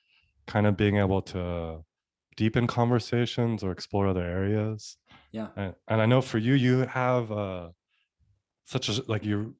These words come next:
Speaker 1: have such a foundation in Zen, but then you have all these other areas of interest that you bring in the kinda, the transformational mix that you
Speaker 2: Mm-hmm.
Speaker 1: create. So
Speaker 2: Yeah.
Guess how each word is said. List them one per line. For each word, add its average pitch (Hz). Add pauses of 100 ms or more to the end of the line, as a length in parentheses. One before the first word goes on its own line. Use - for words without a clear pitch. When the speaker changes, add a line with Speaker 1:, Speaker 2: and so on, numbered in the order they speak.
Speaker 1:
have 107
such -
a 113
foundation 107
in 104
Zen, 98
but 117
then 110
you 117
have 110
all 117
these 120
other 113
areas 95
of 95
interest 92
that 92
you 101
bring 101
in 98
the 90
kinda, 90 (580)
the 104
transformational 107
mix -
that 113
you 113
Speaker 2:
Mm-hmm. 123
Speaker 1:
create. 131
So 95
Speaker 2:
Yeah. 131